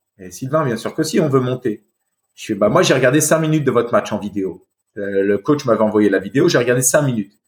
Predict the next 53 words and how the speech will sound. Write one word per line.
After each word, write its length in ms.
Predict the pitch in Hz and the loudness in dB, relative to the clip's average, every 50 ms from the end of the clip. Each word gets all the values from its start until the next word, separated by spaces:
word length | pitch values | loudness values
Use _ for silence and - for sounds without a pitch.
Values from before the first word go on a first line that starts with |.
| _ _ _ _ | _ _ _ _
Au 80 | - 113 | -18 -14
bout 100 | 117 123 | -12 -6
de 40 | - | -2
cinq 120 | - 147 | -2 0
minutes, 200 | 147 156 185 190 | 0 0 -2 -2
j'ai 120 | 156 139 143 | 0 0 0
arrêté, 400 | 127 139 135 135 - 110 107 _ | 2 0 0 0 -2 -6 -6 _
parce 140 | _ - - | _ -20 -6
que 100 | - - | -2 -2
moi, 220 | 131 131 120 120 120 | 0 2 2 0 0
c'est, 180 | - - - | 0 -4 -12
ce 80 | - - | -16 -12
qui 80 | - | -6
m'intéressait, 460 | 123 117 110 - 117 113 117 117 - 143 | -4 -4 -2 0 0 0 0 2 0 -2
c'était 220 | 143 - - 117 | -2 -2 -4 -2
l'aspect 260 | 107 104 - - 110 | -2 -2 -2 -4 -4
mental. 400 | 104 104 107 - - - - - - - _ _ _ _ _ _ _ - | -4 -2 0 2 2 0 0 -2 -10 -20 _ _ _ _ _ _ _ -4
Et 100 | 123 123 | -4 0
je 60 | 123 | 2
leur 160 | 135 143 143 | 2 4 4
ai 60 | 147 | 2
dit, 280 | 139 127 131 127 120 - _ _ _ | 0 -2 -6 -8 -8 -12 _ _ _
quand 160 | - - 151 | -2 0 0
je 100 | 147 139 | 0 0
vous 140 | 139 151 160 | 0 -2 -4
vois, 560 | 147 143 156 165 165 156 147 139 - - - _ _ _ _ _ _ _ _ | -2 2 2 4 4 4 2 0 -6 -10 -16 _ _ _ _ _ _ _ _
euh, 260 | 123 123 117 117 117 117 | -4 -2 2 2 2 2
faire 240 | - - 143 127 | 2 0 0 0
des 120 | - 135 131 | 0 -2 -4
contre-attaques, 680 | - 160 151 - - 147 143 - 151 139 139 - - - - | -2 -4 -2 0 0 0 2 2 0 0 0 -4 -12 -16 -8
vous 140 | 156 - | -2 0
êtes 160 | 143 139 139 127 | 0 2 2 0
en 260 | 123 120 123 123 120 | 0 0 0 -2 -2
supériorité 640 | 120 - - 151 139 160 131 139 143 143 143 147 | -6 -6 -6 -2 0 0 2 2 2 2 0 0
numérique 480 | 143 143 139 139 135 139 147 143 - 131 | 0 0 2 2 2 2 2 0 0 -2
avec, 240 | 110 107 107 - 120 | -2 -2 -2 -2 -2
euh, 100 | 104 104 | -2 -2
plus 280 | - - 156 160 135 | -4 -6 -6 -2 0
de 100 | 147 156 | 2 0
filles 360 | 143 143 - - 135 120 - - _ _ _ _ _ _ - | 0 0 -4 -8 -8 -8 -10 -14 _ _ _ _ _ _ -8
pendant 280 | 117 113 117 120 123 | -4 0 0 2 2
donc, 240 | 117 113 113 113 - | 0 -2 -4 0 2
euh, 320 | 107 104 101 101 101 98 | 2 2 2 2 0 -2
au 200 | 101 101 - 120 | -2 -2 -2 -2
minimum 460 | 123 135 139 143 147 143 139 131 127 120 | 0 0 2 2 2 4 2 2 2 2
deux 80 | 135 135 | 2 2
minutes, 460 | 139 147 160 180 208 220 214 - - _ _ _ _ _ _ _ _ - | 2 2 2 2 2 2 0 -4 -12 _ _ _ _ _ _ _ _ -2
euh, 280 | - 120 120 117 117 117 | 2 2 4 4 4 2
vous 140 | 113 107 123 | 2 0 -2
êtes 120 | 117 - | -2 0
à 60 | - | -2
plus 300 | - - - 151 156 139 | -4 -4 -4 -8 -6 -2
deux 440 | - 196 202 202 202 202 196 - - | 0 2 4 4 4 4 2 0 -6